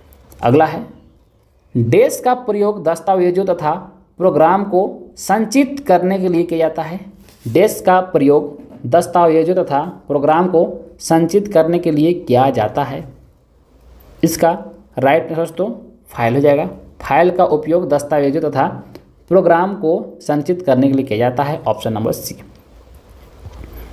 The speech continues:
अगला आते हैं अगला प्रश्न पे। अगला प्रश्न है स्मृति संबंध, स्मृति प्रबंधन,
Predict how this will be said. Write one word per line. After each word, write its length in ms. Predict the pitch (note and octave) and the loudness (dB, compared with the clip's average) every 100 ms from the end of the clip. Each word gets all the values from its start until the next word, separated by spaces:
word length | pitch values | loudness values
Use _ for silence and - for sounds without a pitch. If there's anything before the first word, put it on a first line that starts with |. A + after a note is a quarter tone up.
| - | -4
अगला 220 | B2 A#2+ C#3 | 2 4 4
आते 220 | C#3+ C#3+ | 0 -4
हैं 280 | D#3+ F#3 - _ _ _ _ _ _ - | -10 -12 -18 _ _ _ _ _ _ -4
अगला 220 | B2+ C#3+ | 0 2
प्रश्न 300 | C#3 C#3+ D#3+ | 2 -2 -4
पे। 240 | - G2 - - - _ _ _ _ | -4 -6 -10 -18 -20 _ _ _ _
अगला 180 | D3+ F3+ | 2 2
प्रश्न 240 | F#3+ G3 | 0 -4
है 260 | G3 F#3+ - - _ _ _ - | -6 -8 -12 -20 _ _ _ -6
स्मृति 680 | - - G#3+ G#3+ A3 - D4 | -6 -4 0 4 4 2 -2
संबंध, 540 | - E3 D#3 E3+ D#3+ D3 - _ _ _ _ - | 0 0 0 -2 -4 -8 -18 _ _ _ _ -4
स्मृति 580 | F#3+ G3 F#3+ F#3+ G3 C4+ | -2 2 4 4 2 -2
प्रबंधन, 1080 | C4 - - D#3 D3 D#3 E3+ C#3 C3+ F3 | -4 -12 0 2 4 2 0 -2 -4 -4